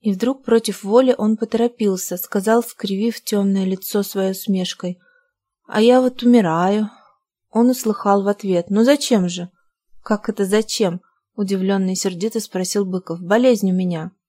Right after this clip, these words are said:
И решительно сказал себе: «Парень этот глуп». Но Яков Сомов заговорил с незнакомой ласковой убедительностью.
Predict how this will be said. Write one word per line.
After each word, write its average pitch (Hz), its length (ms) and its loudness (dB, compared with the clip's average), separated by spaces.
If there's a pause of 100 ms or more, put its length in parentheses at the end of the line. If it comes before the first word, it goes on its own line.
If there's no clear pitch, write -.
(500)
И 208 80 -4
решительно 220 580 -2
сказал 185 420 -4
себе: 170 460 -10
«Парень 214 340 0
этот 202 240 -8
глуп». 170 380 -10 (800)
Но 208 80 0
Яков 226 340 0
Сомов 254 400 2
заговорил 208 580 2
с - 120 -10
незнакомой 208 720 0
ласковой 190 600 -4
убедительностью. 185 1040 -6